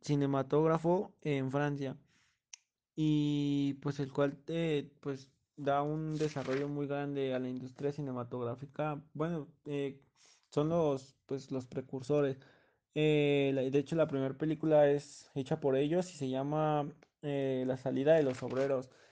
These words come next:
En esta película se puede observar, pues, uno de los nuevos transportes de esta época, ¿no? Que es, eh, la bicicleta.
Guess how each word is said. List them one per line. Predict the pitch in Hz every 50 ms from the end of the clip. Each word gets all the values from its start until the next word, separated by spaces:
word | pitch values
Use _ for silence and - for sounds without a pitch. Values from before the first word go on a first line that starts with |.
| _ _ _
En | - 135 135
esta | 139 - 165 165 -
película | 160 160 147 156 - 156 156 156 156 160 156
se | 156 147
puede | 135 - 135 131 135
observar, | 139 139 135 - 151 139 131 131 131 131 131 135 135 160 147 - _ _ _ _ _ _ _ _
pues, | - 151 147 151
uno | 147 143 147 156
de | 165
los | 151 143 135
nuevos | 135 139 147 151
transportes | - 147 135 - - - 139 143 - - 156 135
de | 139
esta | 139 135 - 156 156 151 143 135 127
época, | 131 135 131 - 139 - - 131 131
¿no? | 131 135 143
Que | - - 156 151 147
es, | 143 - 151
eh, | 151 156 156 151 139
la | 135 127 123
bicicleta. | 123 127 131 - - - 135 139 139 - 160 170 214